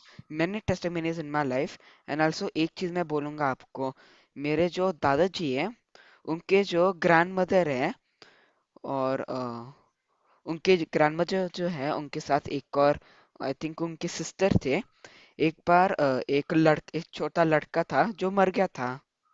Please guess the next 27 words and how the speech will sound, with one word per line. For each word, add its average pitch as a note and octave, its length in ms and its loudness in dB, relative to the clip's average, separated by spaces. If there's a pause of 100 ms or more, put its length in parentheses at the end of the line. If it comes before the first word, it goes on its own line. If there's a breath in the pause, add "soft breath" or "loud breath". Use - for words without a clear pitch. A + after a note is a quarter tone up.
(1080 soft breath)
तो E3+ 80 -2
फिर F#3+ 240 -2
मेरे, F3+ 440 2
अ, B2+ 340 -4 (320 soft breath)
मेरे D3+ 140 -2
जो E3+ 200 -2
ग्रेट D#3+ 420 2
ग्रैंडमदर D#3+ 520 0
है, D3+ 260 -2
वो D3+ 320 -6
इतना G#3 400 0
स्पिरिट F#3 420 0
में F#3+ 160 -2 (120)
थे, E3 220 0 (480 loud breath)
उन्होंने E3 480 -2
वो F3 340 4 (100)
ब-, C3+ 560 2
बच्चे D3 280 -4
के - 120 -4
लिए G3 180 2
प्रार्थना D#3+ 340 0
किया D3 420 -4 (480 soft breath)
और D3+ 220 4
वो F3+ 380 0
वापस D3 600 2
जीने D#3 640 0
लगा। B2 420 0